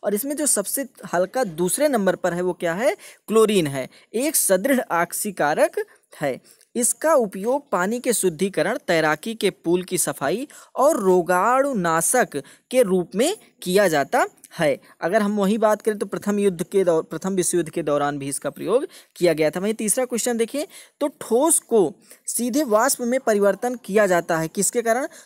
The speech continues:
तो अगर कोई ठोस जो है, सीधा वाष्प में बदल जाता है, तो वो ऊर्ध्वपातक कहलाता है। तो ऑप्शन नंबर डी हमारा सही हो जाएगा। वहीं अगला क्वेश्चन देखें,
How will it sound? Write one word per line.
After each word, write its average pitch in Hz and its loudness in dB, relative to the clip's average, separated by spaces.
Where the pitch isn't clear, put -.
तो 220 -4
अगर 277 0
कोई 294 -2
ठोस 262 -2
जो 220 -2
है, 262 2
सीधा 220 0
वाष्प 220 2
में 202 -2
बदल 175 2
जाता 160 0
है, 240 0
तो - -14
वो 294 -2
ऊर्ध्वपातक 220 0
कहलाता 135 -4
है। 139 -6
तो 151 -2
ऑप्शन 147 -4
नंबर 170 0
डी 180 -2
हमारा 170 0
सही 180 2
हो 143 0
जाएगा। 139 0
वहीं 220 0
अगला 240 0
क्वेश्चन 233 -4
देखें, 208 -2